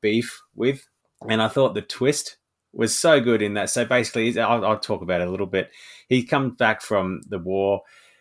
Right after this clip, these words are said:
Um, he's never been able to finally, you know, sort of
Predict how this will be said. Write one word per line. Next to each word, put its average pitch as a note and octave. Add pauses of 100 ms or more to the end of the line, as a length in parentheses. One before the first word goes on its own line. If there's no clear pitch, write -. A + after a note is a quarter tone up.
(160)
Um, F#2
he's G#2+
never C3
been A2+
able G2+
to F#2+
finally, G#2+
you F#2+
know, F#2
sort F#2+
of F2+